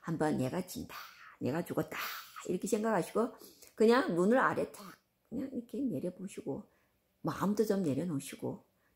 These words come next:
인생 체험을 한번 해보시는 것도 나쁘지 않아요. 괜히 그냥 "아, 왜 이렇게 하면 왜 이렇게 지저분한 일밖에 안 시키냐" 이러지 마시고 본인이 뭐 일회용 장갑이든지 고무장갑이든지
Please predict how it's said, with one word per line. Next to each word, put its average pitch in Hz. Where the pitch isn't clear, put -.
인생 180
체험을 254
한번 147
해보시는 151
것도 202
나쁘지 -
않아요. -
괜히 220
그냥 220
"아, 254
왜 196
이렇게 240
하면 247
왜 156
이렇게 214
지저분한 202
일밖에 156
안 127
시키냐" -
이러지 175
마시고 190
본인이 -
뭐 -
일회용 131
장갑이든지 127
고무장갑이든지 135